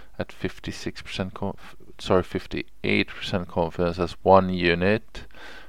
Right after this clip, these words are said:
And then Marcel Stebe at one point five is two units. He's up against, uh, Kirkin. Uh,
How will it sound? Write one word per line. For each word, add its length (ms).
And 180
then 140
Marcel 380
Stebe 400
at 180
one 160
point 300
five 360
is 180
two 260
units. 640
He's 180
up 160
against, 540
uh, 240
Kirkin. 640
Uh, 380